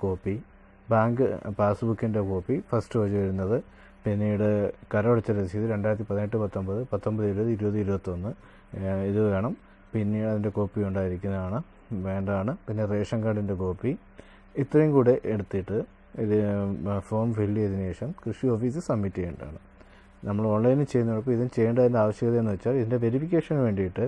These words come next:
ആ, വരുമ്പോൾ ലോക്കൽ ബോഡി എന്ന് പറയുന്നത് കൃഷി ഓഫീസാണ്. അവരോട് വെരിഫൈ ചെയ്യുമ്പോൾ അവർക്കുള്ള ഈസിനെസ്സിന് വേണ്ടിയിട്ടാണ് നമ്മൾ ഇങ്ങനെയുള്ള ഹാർഡ് കോപ്പിയും നമ്മൾ സബ്മിറ്റ് ചെയ്യുന്നത്. അപ്പോൾ അത് വളരെ പെട്ടെന്ന് തന്നെ നമ്മുടെ കാര്യങ്ങൾ പ്രോസസ്സിലാവും. നമുക്ക് ഒരാഴ്ച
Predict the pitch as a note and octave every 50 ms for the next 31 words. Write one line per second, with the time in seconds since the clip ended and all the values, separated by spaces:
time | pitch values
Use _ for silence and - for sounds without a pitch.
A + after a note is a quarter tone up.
0 | E3+ - - - - - - - - G#2 G#2 G#2 G2+ G#2 G2+ G2+ G#2+ G#2+ G#2 G2+
1 | G2 A2+ B2+ C3+ A#2+ A2+ A#2 A2+ - D3 C#3 C3 A#2 A2 G#2 G2 A2+ - - -
2 | A2 G#2+ G#2 G2+ A2 B2+ - B2 G#2 - A2+ G#2+ G2 G#2 G2+ - G#2 F#2 F#2+ G#2+
3 | - - - A2 A2+ A#2+ B2+ C#3+ B2+ A#2+ G#2 A2 G#2 B2 B2+ B2+ A2 G2 G2 A#2+
4 | C3+ - - A2 G#2+ A2 A2+ - C3 B2+ C3 B2+ A2+ A2 - A#2+ A#2 G#2+ - A#2+
5 | A#2+ A2 G#2 G2 F#2+ G2 F2 F#2 E2+ F2 G#2+ D3 - - - - - - - -
6 | G2+ F#2+ G2 A2+ - - - G#2 G2 G2 F#2+ F#2+ F#2+ F#2+ F#2+ F#2+ G2+ A#2+ - -
7 | - C3 - - - G2+ G2 F#2+ F#2+ F#2+ - - G2+ F#2+ F#2 - G2 A#2 B2+ A#2+
8 | G2+ G#2 A#2 - - G2 F#2+ F#2 F2+ - F#2 F2+ F2 F2 F#2 A2 - - A#2 A#2+
9 | B2+ A#2 B2 C#3 C#3 B2+ A#2 B2+ C3+ B2 - A2 - B2+ B2 B2 C3 C3 B2+ A#2+
10 | A2+ G#2+ G#2+ A2+ A2 - C3 A2 G2 F#2+ G2+ G2 G#2+ A2+ - G2+ F#2+ F#2 G#2 G#2
11 | G#2+ A2 G2 F#2+ F#2+ G#2 C3 F#3+ - - - - - - G#2 G#2 G#2+ A#2+ A2 G#2+
12 | A2 A2 G#2 F#2+ -